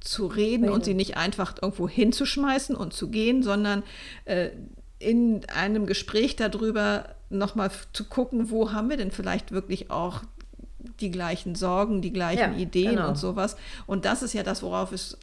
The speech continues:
Speaker 1: ankommt, dass wir im Austausch bleiben miteinander und nicht einfach verhärtet,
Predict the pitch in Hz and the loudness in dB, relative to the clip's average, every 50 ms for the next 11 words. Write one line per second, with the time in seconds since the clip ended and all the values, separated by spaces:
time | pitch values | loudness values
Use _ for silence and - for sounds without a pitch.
0 | - - - 220 240 - - 196 185 - 185 - - 196 185 - 190 180 - 170 | -10 -6 -4 -2 -2 -2 -2 -4 -2 -2 -4 -2 -2 -4 -4 -4 -4 -6 -4 -4
1 | 185 - - 214 190 185 - - 175 170 - 175 175 185 - 202 175 175 170 160 | -4 -4 -4 -4 -4 -4 -4 -6 -6 -4 -4 -2 -2 -2 -2 -2 -4 -4 -4 -6
2 | 143 156 165 170 175 - - 196 - - 196 190 196 - - - - - - - | -6 -6 -6 -6 -6 -4 -4 -4 -2 0 2 2 2 0 0 -6 -12 -6 -4 -2
3 | 180 - 202 190 - - 196 - 190 214 196 190 185 185 185 175 - - | -2 -2 -4 -6 -4 -4 -4 -2 0 0 0 0 0 0 -2 -4 -4 -8